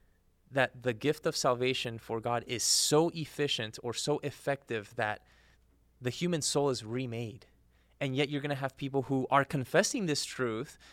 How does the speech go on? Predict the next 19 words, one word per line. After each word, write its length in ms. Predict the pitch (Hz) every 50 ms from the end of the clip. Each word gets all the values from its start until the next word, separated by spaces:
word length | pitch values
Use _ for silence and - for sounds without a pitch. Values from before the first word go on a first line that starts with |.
| - -
and 160 | - 139 131
then 100 | 139 143
are 120 | 139 143 139
gonna 160 | 135 135 127
say, 260 | - - 127 120 113 101
"No, 300 | 110 113 131 160 143 113 113
I'm, 200 | 113 110 107 - _ _ -
I 60 | 117
don't 140 | 117 120 98
believe 280 | 113 110 107 117 123
that 100 | 127 120
anymore. 300 | 90 117 113 110 107 107
I'm, 200 | 110 107 104 101 - _ _ _ _ _ _ _ _ _ _ _ _ _ -
I 80 | 110
don't, 120 | 117 110 -
I 40 | 117
don't 120 | 117 110
worship 280 | 120 117 - - 110 -
God." 260 | - 110 95 95